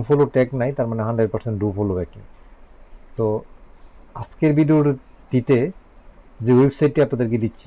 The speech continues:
সেই ওয়েবসাইট থেকে একটি do follow backlink ক্রিয়েট করবেন। আর do follow backlink-এর মূল্য এখন মার্কেটে আপনি বিশ থেকে, আহ, সর্বোচ্চ বিশ এবং দশ থেকে, মানে, বিশ ডলারের মধ্যে লাগে আপনাকে এটা,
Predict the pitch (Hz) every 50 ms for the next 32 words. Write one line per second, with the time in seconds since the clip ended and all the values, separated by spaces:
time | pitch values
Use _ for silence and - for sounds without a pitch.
0 | 113 - 139 139 127 123 120 - - 147 139 143 135 151 139 139 131 - 131 107
1 | 107 120 110 131 139 135 110 104 95 - 117 117 110 - 123 110 - - 127 123
2 | 160 175 170 131 107 98 104 120 110 113 135 135 127 107 117 113 - - 123 131
3 | 131 123 127 127 123 120 127 131 131 131 127 147 185 - - - - - - -
4 | - - - - - - - 120 107 117 117 120 117 117 113 - - 117 123 170
5 | 190 156 123 110 113 110 110 110 120 117 117 117 - 123 113 107 143 185 196 -
6 | - - - - - - - - - - - - - - _ - - - - -
7 | - - - - 110 110 107 107 104 101 107 - - - - - - - - -
8 | - - 123 120 131 123 - 139 135 127 120 113 127 147 143 - 123 110 113 113
9 | 123 113 - - - 123 101 120 151 196 214 - - - - - - - - 123
10 | 107 107 107 110 107 117 120 110 - 113 107 107 113 113 117 110 113 113 113 110
11 | 104 113 107 - - 113 95 95 95 - 143